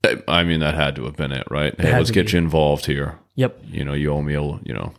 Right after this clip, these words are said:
Speaker 2: Yep.
Speaker 1: you owe me some, some bread
Speaker 2: I think
Speaker 1: here.
Speaker 2: he
Speaker 1: Let me
Speaker 2: owed him
Speaker 1: get
Speaker 2: some dough.
Speaker 1: involved."
Speaker 2: But it was, it was awesome.
Speaker 1: <laughs>
Speaker 2: It was a great job. He did a great job. And then what a guy at the end of the wedding got everyone cigars who wanted one.
Speaker 1: That's a team guy. I
Speaker 2: Huge
Speaker 1: love
Speaker 2: team
Speaker 1: that. Did
Speaker 2: move.
Speaker 1: you take one?
Speaker 2: I did.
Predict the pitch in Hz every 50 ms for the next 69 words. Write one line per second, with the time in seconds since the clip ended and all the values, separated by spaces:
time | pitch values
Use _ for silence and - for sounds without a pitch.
0 | _ _ _ _ _ 110 123 - - - 76 73 71 76 - - 71 73 76 -
1 | - - - 73 73 71 76 76 67 65 62 65 71 73 - 76 - - - -
2 | - - - - - - - - - - _ _ _ _ _ _ - 127 131 131
3 | 131 120 131 - 135 135 131 127 123 113 127 131 - - - - - - - 139
4 | 131 127 117 120 110 120 120 117 - 123 117 110 101 107 120 120 113 123 113 113
5 | 107 113 107 101 - 117 107 107 110 - _ - - - - - - - - -
6 | - 123 127 127 120 113 110 117 127 120 113 117 113 117 113 110 104 101 101 -
7 | _ _ _ _ - 120 110 113 120 117 113 107 107 104 104 113 117 107 98 98
8 | 98 104 - - _ _ _ _ - - - _ _ _ _ - 120 120 110 107
9 | 110 107 104 107 101 101 104 - - 104 110 107 104 104 98 90 85 - - -
10 | - - _ _ _ _ _ _ 135 135 139 123 113 117 120 107 92 60 - 92
11 | 117 - _ - - - - - - - - - - - 65 64 - - - -
12 | - - - _ _ - - - 139 139 127 - - - 131 117 110 107 101 101
13 | 143 78 - 92 85 85 - 104 101 - - - - - - - - - - -
14 | 110 104 107 104 101 -